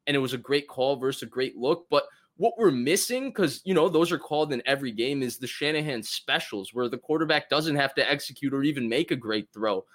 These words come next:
Like, there's just a free built-in explosive that he has schemed up. And we're missing that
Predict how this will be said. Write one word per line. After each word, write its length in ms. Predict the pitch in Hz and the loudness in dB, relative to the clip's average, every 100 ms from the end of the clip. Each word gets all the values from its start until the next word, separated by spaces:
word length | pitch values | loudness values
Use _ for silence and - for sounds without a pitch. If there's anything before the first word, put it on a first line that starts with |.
| _ | _
Like, 180 | 135 135 | -2 2
there's 200 | 170 170 | 4 4
just 220 | 180 180 147 | 2 -2 -2
a 80 | |
free 460 | - - 160 175 175 | -2 -6 0 2 2
built-in 440 | 143 151 156 156 | 4 4 4 2
explosive 720 | 143 - - 139 147 - 117 | 0 -2 -2 2 2 0 -2
that 180 | 117 - | -2 -2
he 220 | - 127 | -2 -4
has 320 | - 131 139 - | 0 0 0 -2
schemed 420 | - 131 120 113 | -8 -6 -4 0
up. 260 | 131 - _ _ _ _ - | 0 0 _ _ _ _ 0
And 240 | 156 127 - _ _ - | 2 2 -6 _ _ 4
we're 160 | 190 | 6
missing 460 | 185 208 214 196 165 | 8 6 4 0 2
that 220 | 147 | 2